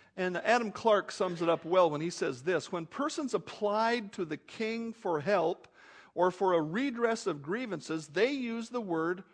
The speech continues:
Hosanna, which is a term from the Hebrew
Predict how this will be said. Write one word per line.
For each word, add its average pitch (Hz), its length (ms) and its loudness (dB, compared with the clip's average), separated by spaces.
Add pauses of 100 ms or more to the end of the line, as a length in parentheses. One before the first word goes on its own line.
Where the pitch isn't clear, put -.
(140)
Hosanna, 202 920 4 (400)
which 233 280 0
is 208 180 0
a 190 140 4
term 196 760 0
from 196 300 -4
the 180 120 0
Hebrew 185 760 0